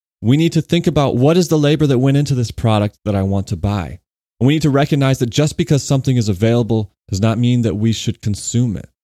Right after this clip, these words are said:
I know that personally, I could not go cold turkey on all the products I consume that are made by slaves, but I can strive to be more responsible with my consumption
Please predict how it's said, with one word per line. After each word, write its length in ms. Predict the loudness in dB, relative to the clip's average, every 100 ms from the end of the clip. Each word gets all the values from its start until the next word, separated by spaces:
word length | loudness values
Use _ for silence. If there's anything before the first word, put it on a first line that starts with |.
| _ _
I 120 | 0
know 300 | 2 4 4
that 180 | 2 0
personally, 540 | 0 0 2 0 2 2
I 140 | 0
could 180 | 0 0
not 260 | 2 0
go 140 | 0 -2
cold 320 | 0 0 0
turkey 320 | 0 0 0
on 140 | -2 0
all 200 | 0 2
the 100 | 2
products 440 | 0 -2 0 0 0
I 100 | -2
consume 480 | -2 -4 -2 -2 0
that 100 | 0
are 60 |
made 260 | 0 0 0
by 160 | 0 -2
slaves, 680 | -4 -2 0 0 -2 -10 _ _
but 120 | 0
I 100 | 0
can 100 | 0
strive 460 | -2 0 0 2 2
to 80 | 0
be 160 | 0
more 280 | 2 2 2
responsible 1040 | 0 -4 -4 -2 0 0 -2 -2 -2 -4 _ -4
with 200 | -2 0
my 140 | -4
consumption 840 | -2 -6 -4 -4 -4 -6 -6 -6